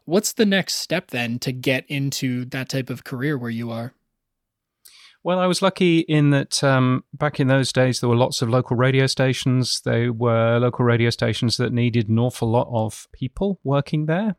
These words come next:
Speaker 2: because there was no real technology at that time. So I sp-, I spent a little bit of my own money and did a little bit of training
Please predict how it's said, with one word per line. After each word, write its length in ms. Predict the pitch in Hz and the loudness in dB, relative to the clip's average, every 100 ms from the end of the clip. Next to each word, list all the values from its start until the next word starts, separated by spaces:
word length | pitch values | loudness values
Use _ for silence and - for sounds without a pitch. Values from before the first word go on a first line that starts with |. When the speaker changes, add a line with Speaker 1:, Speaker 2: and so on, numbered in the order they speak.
| - | -8
Speaker 2:
because 540 | 120 - 120 110 - - | -8 -4 -2 -2 -6 -4
there 80 | |
was 240 | 113 113 - | -2 -2 -2
no 240 | 127 139 | 0 2
real 560 | 120 113 113 120 117 113 | 0 -2 -2 -2 -4 -6
technology 800 | - - 131 143 160 - 110 117 _ - | -4 -2 2 2 2 0 -6 -10 _ -10
at 180 | 107 - | -10 -6
that 280 | 110 107 - | -6 -6 -10
time. 400 | 104 101 127 151 _ - - - _ - | -6 -4 -2 -4 _ -20 -20 -20 _ -8
So 240 | - 143 | -2 0
I 60 | 139 | 0
sp-, 240 | - - | -4 -8
I 100 | 170 | -6
spent 260 | 160 214 208 | -2 -2 0
a 40 | |
little 200 | 170 190 | 0 2
bit 120 | 196 180 | 2 2
of 120 | 165 | 4
my 180 | 156 151 | 4 4
own 100 | 135 | 4
money 300 | 135 156 156 | 4 2 2
and 140 | 139 | 4
did 120 | 143 | 2
a 60 | 135 | 4
little 180 | 147 139 | 4 2
bit 120 | 120 | -2
of 80 | - | -4
training 500 | - 110 127 185 | -2 0 2 0